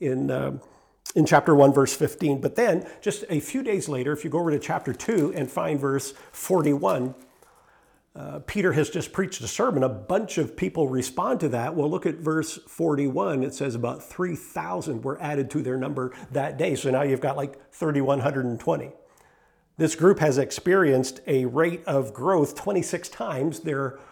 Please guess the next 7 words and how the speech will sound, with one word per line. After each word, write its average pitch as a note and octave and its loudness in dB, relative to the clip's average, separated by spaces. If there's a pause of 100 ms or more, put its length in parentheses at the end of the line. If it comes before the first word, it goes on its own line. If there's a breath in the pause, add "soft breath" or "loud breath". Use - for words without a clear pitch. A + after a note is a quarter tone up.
(240 loud breath)
original C#3 2
size D3 -6
in F3+ 2
just E3 -2
a D#3 0
few D3 -2
days. B2 -6